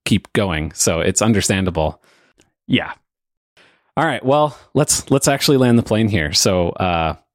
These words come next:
Speaker 1: thank you. Thank you so much for coming on. This was, this is really cool. I think you're the first YouTuber, at least primary YouTuber that we've had on the show. And so this was really fascinating for me.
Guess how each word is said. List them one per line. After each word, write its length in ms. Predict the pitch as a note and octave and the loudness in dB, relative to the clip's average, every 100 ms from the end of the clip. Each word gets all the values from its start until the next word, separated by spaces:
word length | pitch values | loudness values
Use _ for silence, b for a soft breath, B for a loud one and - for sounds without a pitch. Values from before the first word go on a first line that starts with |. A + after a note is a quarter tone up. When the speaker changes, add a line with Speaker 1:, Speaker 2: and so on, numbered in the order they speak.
| _ | _
Speaker 1:
thank 240 | - D3+ - | -2 -2 2
you. 260 | A2+ G#2+ - | 4 2 0
Thank 220 | D#3 E3+ | -2 0
you 80 | A#2+ | 0
so 260 | - - C3 | 2 2 2
much 200 | A2+ - | 0 -2
for 100 | G#2+ | -2
coming 220 | A2 F#2+ | 0 0
on. 180 | F#2 F#2 | 0 0
This 200 | F#2+ - | 0 0
was, 380 | F#2 F2 - - b b | 0 0 -2 -6 b b
this 80 | A2+ | -2
is 120 | G#2 | 0
really 180 | G#2 G#2 | 0 2
cool. 200 | A2 C#3+ | 2 0
I 80 | |
think 200 | G#2 C#4 | 2 2
you're 80 | G#4+ | 2
the 80 | F#4 | 0
first 480 | - D#3 D#3 - - _ _ _ _ - | 0 0 0 -2 -6 _ _ _ _ -2
YouTuber, 600 | G2 B2+ - F2 E2 D#2+ | 2 2 2 0 2 0
at 60 | E2 | 0
least 360 | G#2 - - | 0 -2 -4
primary 640 | - A2 G#2+ F#2+ E2+ E2+ | -2 0 2 2 0 -2
YouTuber 460 | G2+ G2+ - F#2 E2+ | -2 -2 0 0 0
that 100 | D2 | 0
we've 100 | E2 | -2
had 160 | F2+ F2 | -2 -2
on 140 | D2+ | -2
the 60 | D2 | -4
show. 280 | - D#2 | -2 -2
And 160 | D2+ E2 | -4 -4
so 180 | F2+ D#2 | -4 -2
this 220 | A#2+ A#2 | -2 0
was 140 | A2 | 0
really 200 | G#2+ A2 | 0 0
fascinating 540 | F#2 G2+ F2+ F#2 D#2+ D#2 | 0 -2 -2 -2 -2 -4
for 140 | - | -2
me. 260 | F2 E2+ | -2 -2